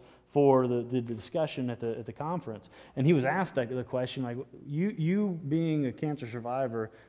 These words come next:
and a pastor and one being faithful to God and just listening to his calling, you know, and, and this happens to you, wh-, what, what, what are your thoughts? What, what, what, what went through your mind while you were,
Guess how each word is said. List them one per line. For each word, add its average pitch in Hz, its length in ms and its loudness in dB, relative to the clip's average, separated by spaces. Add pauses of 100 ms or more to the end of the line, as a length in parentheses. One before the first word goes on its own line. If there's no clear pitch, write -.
and 117 280 -4
a 107 40 -8
pastor 127 760 -2
and 117 240 -2
one 135 180 4
being 127 200 4
faithful 147 400 -4
to 135 80 -2
God 135 240 0
and 131 80 2
just 110 160 -8
listening 135 320 -4
to 131 60 -2
his 117 120 -8
calling, 135 500 0 (320)
you 131 120 -4
know, 120 100 -2
and, 120 220 -2
and 127 220 2
this 135 120 0
happens 156 440 -2
to 127 100 -4
you, 123 160 0 (140)
wh-, 143 180 -4
what, 185 200 4 (120)
what, 190 280 2
what 175 140 0
are 202 40 0
your 170 120 0
thoughts? 117 500 -6
What, 160 120 0
what, 175 180 -4
what, 214 220 -4
what 196 260 -6
went 190 200 2
through 185 100 -2
your 156 100 2
mind 143 340 2
while 127 220 4
you 123 140 4
were, 113 180 2